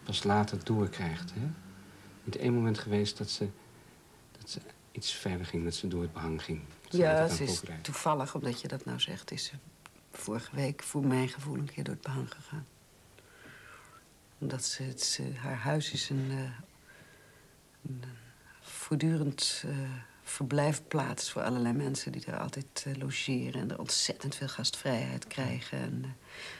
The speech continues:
Speaker 2: nou, dat is vroeger altijd al zo geweest en dat is nog zo, maar ondertussen wordt ze natuurlijk wel een dagje ouder en ook wel een heel klein beetje wat zwakker, vinden wij.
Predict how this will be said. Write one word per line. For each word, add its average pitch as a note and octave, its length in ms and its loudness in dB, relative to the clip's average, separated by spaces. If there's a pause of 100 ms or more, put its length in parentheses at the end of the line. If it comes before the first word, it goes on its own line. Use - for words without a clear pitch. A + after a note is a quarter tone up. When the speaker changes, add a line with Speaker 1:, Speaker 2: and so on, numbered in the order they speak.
(440)
Speaker 2:
nou, E3+ 160 8
dat A#2+ 120 4
is B2+ 140 6
vroeger D#3 420 4
altijd D3 240 4
al C#3 80 2
zo C#3 180 0
geweest C#3 340 -2
en B2+ 120 0
dat A2+ 140 0
is A#2+ 120 -6
nog - 180 -4
zo, - 160 2
maar D#3 180 4
ondertussen B2+ 540 0
wordt C3 180 -4
ze - 120 -4
natuurlijk C3+ 340 -6
wel C#3+ 140 0
een B2 100 -2
dagje - 320 -6
ouder C3+ 400 -4
en - 220 -6 (1080)
ook C#3 200 -6
wel C3+ 180 -2
een B2+ 160 -2
heel B2 140 -2
klein C3 200 -6 (100)
beetje A#2+ 260 -8 (580)
wat - 140 -2
zwakker, D#3 460 2
vinden C3+ 360 2
wij. C3 360 -4